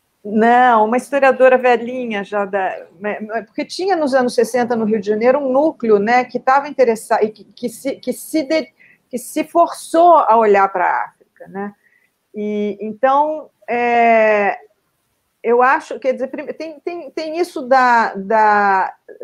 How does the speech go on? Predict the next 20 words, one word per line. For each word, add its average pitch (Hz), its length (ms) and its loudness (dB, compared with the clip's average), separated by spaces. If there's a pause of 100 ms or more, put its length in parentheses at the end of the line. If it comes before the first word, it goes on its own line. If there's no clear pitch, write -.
(460)
de 180 320 -12
uma, 190 720 0 (460)
ah, 175 720 2
demanda 208 840 2
que 208 120 -6
não 196 160 -6
tava 185 320 -4
sendo 180 540 -10
realizada, 180 960 -2
de 175 140 -10
um, 180 260 -12
de 165 100 -20
uma 175 180 -14
sede 247 500 0
de 196 120 -8
conhecimento 180 1000 -8
que 175 500 -6
tava 165 720 -6 (480)
adormecida, 185 1080 0 (680)
é, 190 1200 2